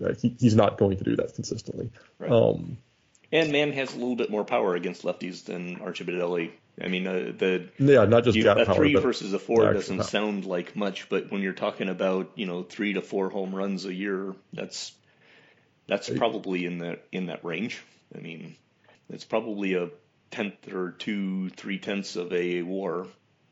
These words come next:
Speaker 2: when you add it all up, maybe more. I don't know.
Speaker 1: Yeah, the weirdest thing about Chris Mann is that he's older than Larch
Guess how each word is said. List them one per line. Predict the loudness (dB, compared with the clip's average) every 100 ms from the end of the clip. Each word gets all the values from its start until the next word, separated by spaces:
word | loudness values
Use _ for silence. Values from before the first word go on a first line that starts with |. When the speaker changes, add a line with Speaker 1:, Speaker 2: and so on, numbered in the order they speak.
| -16
Speaker 2:
when | -12 -10
you | -6
add | -4 -4
it | -4
all | -4 -2
up, | -4 -6 _ -10
maybe | -8 -6 -4
more. | -4 -4
I | -6
don't | -6 -6
know. | -6 -10 -20 _ -20 -20 -6
Speaker 1:
Yeah, | 0 2 2
the | 2 2 2
weirdest | 2 4 4 4 2 6
thing | 8 8
about | 8 6 4 -4 _
Chris | 0 0 0 2
Mann | 6 8 8 4 2
is | 0 2
that | 6 6 4 -6 -14
he's | 4 6 8
older | 8 8 8
than | 8 6
Larch | 4 2